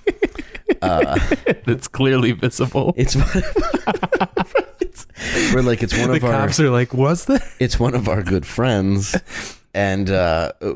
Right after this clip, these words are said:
Speaker 2: um, we, we came to clean it up." And because we were cleaning and everything, they believe us.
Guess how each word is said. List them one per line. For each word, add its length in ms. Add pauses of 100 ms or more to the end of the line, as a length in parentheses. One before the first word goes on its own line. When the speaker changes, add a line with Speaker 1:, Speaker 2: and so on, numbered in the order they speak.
(300)
Speaker 2:
um, 460 (520)
we, 180
we 160
came 280
to 60
clean 260
it 120
up." 300
And 200
because 280
we 80
were 180
cleaning 680
and 140
everything, 600
they 200
believe 400
us. 420